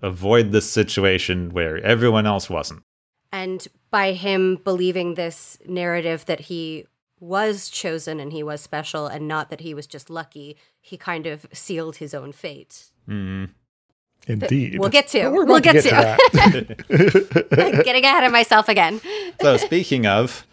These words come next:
Speaker 1: so back on the ranch, um, O J finds the flyer that Jupe left for his show, which is today at five, and he decides he's gonna go get Lucky back 'cause he wants his danged horse.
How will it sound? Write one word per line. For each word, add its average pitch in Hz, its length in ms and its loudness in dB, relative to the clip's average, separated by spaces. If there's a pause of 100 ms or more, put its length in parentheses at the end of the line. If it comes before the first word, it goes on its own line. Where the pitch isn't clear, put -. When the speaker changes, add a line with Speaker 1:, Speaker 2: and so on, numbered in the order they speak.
(120)
Speaker 1:
so 139 140 0
back 165 240 4
on 151 100 -2
the 120 100 -2
ranch, 123 640 0 (120)
um, 92 420 0
O 127 160 4
J 131 140 4
finds 117 340 -2
the 107 100 -6
flyer 123 460 2
that 98 180 -4
Jupe 110 280 -2
left 104 240 0
for 92 180 -6
his 85 120 -6
show, 92 560 0 (400)
which 101 220 -4
is 98 140 -8
today 143 380 2
at 87 120 -8
five, 104 420 0
and 98 80 -6
he 113 100 -2
decides 104 380 0
he's 98 160 -4
gonna 104 180 0
go 104 200 2
get 98 180 -2
Lucky 107 280 -2
back 82 380 -4
'cause - 560 -12
he 113 160 -2
wants 127 200 -4
his 98 120 -8
danged 98 280 -2
horse. 82 400 -8